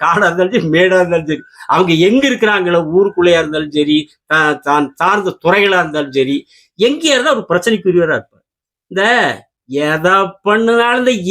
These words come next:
ஏறுக்குமாறாக பண்ணி தொலைக்கிறாங்கப்பா, ஏறுக்குமாறாக பண்ணி தொலைக்கிறாங்க அப்படிங்கிறாங்கல்லவா? அப்புறம் தென் மாவட்டத்துல ஏட்டிக்கு பூட்டி தான், எதை செஞ்சாலும் ஏட்டிக்கு பூட்டி தான். சொல்றதே கேட்கறது இல்ல, எதை செஞ்சாலும் ஏட்டிக்கு பூட்டி ஏறுக்குமாறு. அ-,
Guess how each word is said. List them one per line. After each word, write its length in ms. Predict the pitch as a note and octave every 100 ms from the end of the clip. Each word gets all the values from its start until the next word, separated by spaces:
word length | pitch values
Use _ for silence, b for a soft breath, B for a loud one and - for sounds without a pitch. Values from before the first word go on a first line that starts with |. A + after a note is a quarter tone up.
| G#3+
ஏறுக்குமாறாக 800 | B3 C4+ - C#4 C#4+ C#4 D4 D#4 B3
பண்ணி 140 | G#3+ G3
தொலைக்கிறாங்கப்பா, 600 | D3+ C#3 A#2+ G2+ E2+ - - A#2 E3+
ஏறுக்குமாறாக 640 | B3 D#4 - F4+ F#4 F4+ F4+
பண்ணி 160 | B3+ F#3
தொலைக்கிறாங்க 460 | C#3+ B2 A2+ A2 D3+
அப்படிங்கிறாங்கல்லவா? 640 | E3 E3+ E3 D3+ C#3 G#2+ G2+ _ _ _ -
அப்புறம் 240 | A3 F#3
தென் 140 | G#3+ C4
மாவட்டத்துல 340 | C4 A3+ A3 B2+ D#3+
ஏட்டிக்கு 420 | B3 B3+ E4 D4 -
பூட்டி 180 | D4+ D#4
தான், 120 | D#4 A2+
எதை 160 | A#2+ F3 F#3 -
செஞ்சாலும் 580 | B3 C4 C4 C#4+ F#4 D4
ஏட்டிக்கு 260 | A3+ G3+ -
பூட்டி 220 | F3+ C#3+ C3
தான். 120 | - _ _ _ _ -
சொல்றதே 680 | F3 B3+ E4 F4+ F4+ F#4 F#4+
கேட்கறது 300 | D4 A3 F#3 C#3
இல்ல, 100 | G#2+ G#2+ C#3+
எதை 200 | F#3+ D#4 -
செஞ்சாலும் 360 | E4+ F4 G#4+ C#4
ஏட்டிக்கு 280 | A#3+ G3+ -
பூட்டி 200 | A3 F4 A#3
ஏறுக்குமாறு. 420 | F#3+ D#3 C3 G#2+ - _ _ _ _ _ -
அ-, 220 | B2